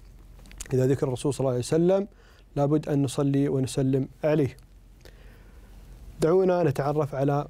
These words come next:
مولد رسول الأمة محمد صلى الله عليه وسلم. ولد النبي محمد صلى الله عليه وسلم في مكة المكرمة في شهر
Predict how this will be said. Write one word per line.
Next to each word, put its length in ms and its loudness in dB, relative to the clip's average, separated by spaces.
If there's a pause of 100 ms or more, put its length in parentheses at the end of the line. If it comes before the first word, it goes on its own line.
(100)
مولد 520 0
رسول 380 -2
الأمة 480 0 (140)
محمد 440 0
صلى 280 -2
الله 220 0
عليه 580 -2
وسلم. 340 0 (2750)
ولد 260 4
النبي 320 2
محمد 340 2
صلى 200 -2
الله 220 2
عليه 300 0
وسلم 580 0 (400)
في 180 -2
مكة 440 0
المكرمة 580 0 (760)
في 180 2
شهر 400 0